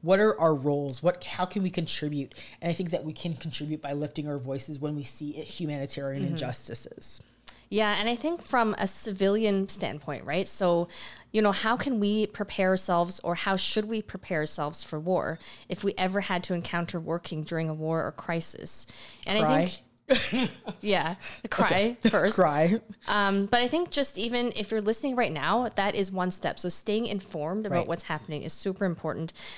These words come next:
Speaker 2: Don't think that it doesn't affect you or that, you know, it's not happening in our country yet, so we don't need to know. Or, you know, "This is a difficult topic, therefore I'm just going to, you know, close my eyes."
Speaker 1: Or, "It's too confusing, I can't figure it out, I'm not gonna be, deal with it either."
Speaker 2: Right.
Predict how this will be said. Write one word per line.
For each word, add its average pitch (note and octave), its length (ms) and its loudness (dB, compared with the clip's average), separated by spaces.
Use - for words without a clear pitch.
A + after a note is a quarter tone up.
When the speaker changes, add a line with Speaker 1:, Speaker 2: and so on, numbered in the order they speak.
Speaker 2:
Don't G3+ 260 2
think G3+ 200 0
that F3+ 140 0
it F3+ 140 0
doesn't F#3 240 -2
affect E3+ 400 -4
you E3+ 280 0
or D#3 280 -2
that, D#3 240 0
you F3+ 100 -6
know, E3+ 140 -2
it's - 200 -4
not F3+ 160 -2
happening F3 420 -4
in E3 80 -2
our D#3+ 100 -2
country E3 360 -8
yet, D#3 220 -4
so - 120 -6
we D#3 140 -4
don't D#3 220 -6
need D#3 140 -10
to - 140 -10
know. D3+ 320 -8
Or, E3 400 4
you F3+ 120 2
know, F3 140 2
"This F3+ 200 0
is F#3+ 100 -4
a F#3 80 2
difficult F3 460 -4
topic, F3 480 -2
therefore E3 380 -2
I'm D#3 160 -4
just D#3 240 -6
going D#3 180 -4
to, D3+ 320 -6
you D#3 100 -10
know, D3+ 280 -8
close E3 220 -6
my D3+ 80 -12
eyes." - 380 -10
Speaker 1:
Or, F3 140 2
"It's - 180 -2
too F#3+ 160 0
confusing, E3 720 -2
I E3 80 -2
can't - 300 -4
figure D#3+ 340 0
it D#3 60 0
out, D#3 340 2
I'm E3 140 -2
not D3 160 -2
gonna C#3 160 -8
be, B2+ 140 -10
deal D3 280 -4
with G#2+ 140 -10
it A#2 120 -8
either." G#2 380 -8
Speaker 2:
Right. B2+ 260 -6